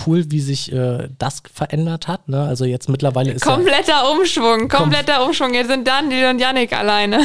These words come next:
Speaker 2: <laughs>
Speaker 1: Ja, jetzt sind Daniel und Yannick die einzigen, äh, zwei
Speaker 2: <laughs>
Speaker 1: Kerle
Speaker 2: Mhm.
Speaker 1: und, ähm, ihr se-, ihr seid jetzt, äh, weiblich dominiert. Und ich find das aber auch eine spannende Entwicklung, weil das nicht nur beim Nationalteam so ist.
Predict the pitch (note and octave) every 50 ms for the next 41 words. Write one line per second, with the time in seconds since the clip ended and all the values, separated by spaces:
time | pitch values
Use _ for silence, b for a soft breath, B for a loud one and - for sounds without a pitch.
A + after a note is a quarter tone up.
0 | C4 - - - F4+ G#3+ D3+ - - B2+ B2+ - - D3+ D3 C#3+ D3 C3+ D3+ E3
1 | E3+ E3 D3+ C#3+ C#3 C#3 C#3 D3 E3+ E3 - - E3 B2 C3 C#3 C#3+ C#3+ D#3 D3+
2 | D3 D3 D3 D3 D3+ D3+ - D3 C#3+ C#3+ - C#3 C3 B2 A#2+ B2 - - B2+ B2
3 | C#3+ F3+ A#3 D4 D#4 - - A#3 C#3+ C#3 C#3 D3 D#3 E3 E3 - D3+ D3 D3+ D3+
4 | D#3 D3+ D#3+ D#3+ D3+ - _ _ _ _ _ _ _ _ _ _ _ - - -
5 | C3 B2 A#2 A#2 B2 C3 - C3 A#2+ A#2 B2+ B2+ B2 - C#3 C3+ C3+ - - -
6 | - B2+ B2+ C3 C3 B2+ B2 B2+ B2 C3 C3+ C3+ - C#3 - - C#3+ C3 C3+ C#3
7 | D3+ D#3 C#3 - B2 A#2 A#2+ - - - G3 G3 - B B B B B B B
8 | B - C#3 C#3 C3+ C#3 D3 - B2 B2+ A#2 - - - C#3 D3 D3 C3+ B2+ -
9 | - D3 D3 - D#3+ D#3 D3+ C3+ C3 B2+ B2 A2+ - A#2+ A#2 - D#3 F3 G3+ G3
10 | D3+ D3 C#3+ C#3 C3+ C3 C3 - C3+ B2+ C#3+ F3 A3 - - - - - - -
11 | - D3 A3+ A#3+ -